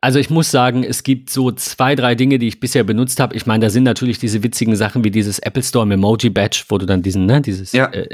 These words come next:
Speaker 1: Apple Store Badge, äh, nachbauen kannst. Ähm, dann hab ich, äh, weiß ich nicht, ich hab hier komischerweise Filmabend konfigurieren drin. Warum? Okay, keine Ahnung. Das ist hier irgendwie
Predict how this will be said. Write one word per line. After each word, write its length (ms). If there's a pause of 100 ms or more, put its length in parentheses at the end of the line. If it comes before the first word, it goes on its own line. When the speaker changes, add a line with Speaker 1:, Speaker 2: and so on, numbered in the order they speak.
Speaker 1:
Apple 200
Store 200
Badge, 340
äh, 180
nachbauen 680
kannst. 440 (600)
Ähm, 640 (520)
dann 540
hab 160
ich, 480
äh, 540 (1080)
weiß 280
ich 120
nicht, 160
ich 140
hab 160
hier 80
komischerweise 800
Filmabend 680
konfigurieren 800
drin. 280
Warum? 520 (600)
Okay, 400
keine 360
Ahnung. 360
Das 160
ist 160
hier 120
irgendwie 520